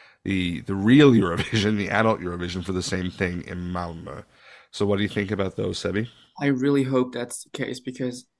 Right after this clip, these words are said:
Speaker 2: I mean, the pre-recorded backing vocals made sense for twenty twenty-one. Of course, you don't want,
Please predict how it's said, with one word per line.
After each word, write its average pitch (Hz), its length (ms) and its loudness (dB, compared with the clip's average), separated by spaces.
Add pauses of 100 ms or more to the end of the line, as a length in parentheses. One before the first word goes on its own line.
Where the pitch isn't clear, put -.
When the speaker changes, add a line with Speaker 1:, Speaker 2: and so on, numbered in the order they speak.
(380)
Speaker 2:
I 135 80 2
mean, 143 220 6
the 135 280 4
pre-recorded 147 540 0
backing 123 340 -4
vocals 127 540 0
made 123 240 -4
sense 120 380 -6
for 110 100 -10
twenty 117 300 -8
twenty-one. 117 680 -4 (140)
Of - 140 -12
course, 123 300 -2
you 123 40 -2
don't 117 160 -2
want, 117 280 -4